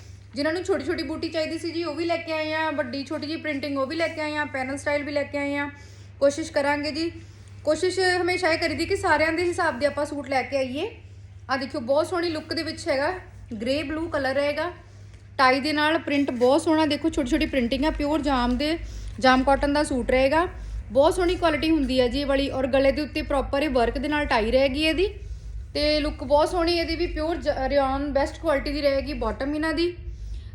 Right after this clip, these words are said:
ਤੇ ਪ੍ਰਾਈਸ ਇਹਨਾਂ ਦਾ ਰਹੂਗਾ ਜੀ ਗਿਆਰਾਂ ਸੌ ਪਚਾਨਵੇਂ, ਇਨਕਲੂਡ ਸ਼ਿਪਿੰਗ ਜੀ ਐਸ ਟੀ। ਦੋ ਰੇਟਾਂ ਵਿੱਚ ਅੱਜ ਵੀਡੀਓ ਬਣਾਵਾਂਗੇ ਆਪਾਂ।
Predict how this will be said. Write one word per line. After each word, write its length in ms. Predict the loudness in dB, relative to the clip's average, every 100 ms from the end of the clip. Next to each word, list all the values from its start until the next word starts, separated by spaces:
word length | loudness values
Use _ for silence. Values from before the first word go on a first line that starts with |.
| 0
ਤੇ 240 | 4 4 4
ਪ੍ਰਾਈਸ 400 | 2 2 2 2
ਇਹਨਾਂ 160 | 0
ਦਾ 100 | 2
ਰਹੂਗਾ 300 | 2 2 0
ਜੀ 220 | 0 0 -4 -6 -2
ਗਿਆਰਾਂ 220 | 0 0
ਸੌ 140 | -2 -4
ਪਚਾਨਵੇਂ, 580 | -4 -2 -2 -2 -4 -4 -6
ਇਨਕਲੂਡ 400 | -6 -4 -4 -4
ਸ਼ਿਪਿੰਗ 400 | -4 -4 -4 -2
ਜੀ 100 | 0
ਐਸ 140 | 0
ਟੀ। 320 | 0 -6 -6 -8 -10 -10 -10 -12 -6
ਦੋ 220 | -2 0 0
ਰੇਟਾਂ 260 | 2 2
ਵਿੱਚ 180 | 4 2
ਅੱਜ 120 | 0
ਵੀਡੀਓ 280 | -2 -2 -2
ਬਣਾਵਾਂਗੇ 480 | 0 0 0 0 0
ਆਪਾਂ। 260 | 0 -2